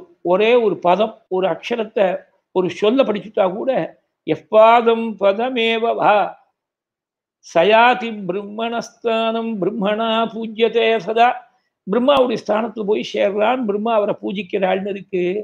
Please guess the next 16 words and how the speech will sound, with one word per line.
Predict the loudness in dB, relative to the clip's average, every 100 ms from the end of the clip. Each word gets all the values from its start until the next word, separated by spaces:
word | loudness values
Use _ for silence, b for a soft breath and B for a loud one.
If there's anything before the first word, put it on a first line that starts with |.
| -12 _ _ _ _ _ -14 -10 0
ஒரு | 2 2 0 -2
அக்ஷரம் | -6 -4 0 0 0
படிச்சாலே | -2 0 2 4
இப்படி | 0 -4
இருக்கு, | -8 -8 -12
பலன் | -6 -6 -4
இருக்கு. | -8 -10 -8 -6 -8 -12 -16 _ _ _ _ _ _ _ _ -20 _ _ _ _ _ _ _ -20
சரபங்கர் | -2 2 4 4 4 2 2 -2 -10 _ _ _ 0
பகவான் | 4 6 4 2
நேரடியா | 2 2 4 2 2
பார்த்து | 2 0 0
பகவானுடைய | -4 -2 -2 -4 -8
சந்நிதியில | -8 -6 -6 -6
சரீரத்தை | -6 -6 -6 -4 -6
தியாகம் | -2 -2 -2
பண்ணிருக்கார். | -8 -12 -8 -4 -4